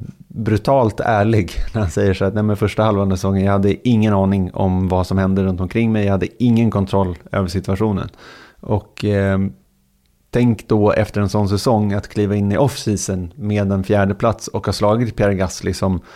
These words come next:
som hyllats under hela året rättmätigt då. Men, eh, skönt för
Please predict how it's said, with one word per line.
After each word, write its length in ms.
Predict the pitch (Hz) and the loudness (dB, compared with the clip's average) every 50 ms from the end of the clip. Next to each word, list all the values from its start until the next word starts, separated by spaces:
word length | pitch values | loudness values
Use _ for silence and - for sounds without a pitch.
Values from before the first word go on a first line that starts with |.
| - - - - _ | -20 -20 -20 -20 _
som 560 | - - - 101 95 95 92 92 92 92 92 - | -10 -6 -2 -2 0 0 0 -2 -2 -2 -4 -2
hyllats 580 | - 113 113 98 87 101 95 - - - - - - | 0 0 0 2 2 0 -2 -4 -8 -14 -14 -14 -8
under 240 | - - 107 98 98 | -4 -2 0 0 2
hela 240 | 98 98 98 98 104 | 2 2 2 2 4
året 300 | 120 127 113 101 92 - | 4 4 2 2 0 0
rättmätigt 680 | 95 101 85 - - 98 98 95 92 95 - - - | -2 -2 -4 -4 -4 -2 -2 -2 -2 -2 -4 -8 -8
då. 180 | - - - - - | -8 -8 -8 -8 -10
Men, 420 | - - 107 104 101 101 101 101 101 | -8 -4 -2 -2 0 0 0 0 0
eh, 360 | 98 98 98 95 98 98 95 - - _ _ _ _ _ _ _ _ - | 0 0 -2 -2 -2 -4 -6 -10 -14 _ _ _ _ _ _ _ _ -20
skönt 420 | - - - 156 131 104 98 92 | -6 -2 0 0 0 0 -2 -4
för 380 | - - - 110 101 95 90 90 | -6 -4 -2 0 0 0 -2 -4